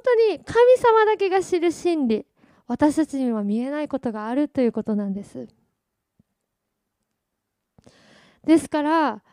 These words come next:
本当の問題に対してどう解決するか、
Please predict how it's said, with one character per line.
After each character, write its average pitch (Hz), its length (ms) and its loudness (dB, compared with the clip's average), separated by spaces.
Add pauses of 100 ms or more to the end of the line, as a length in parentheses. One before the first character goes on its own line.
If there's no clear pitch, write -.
(520)
本 359 460 0
当 370 320 2
の 359 420 0 (260)
問 247 260 0
題 262 200 -4
に 254 140 -8
対 247 240 -6
し - 100 -14
て 214 320 -8
ど 240 400 -2
う - 140 -20
解 233 240 -8
決 - 240 -12
す 226 100 -16
る 214 100 -12
か、 226 260 -12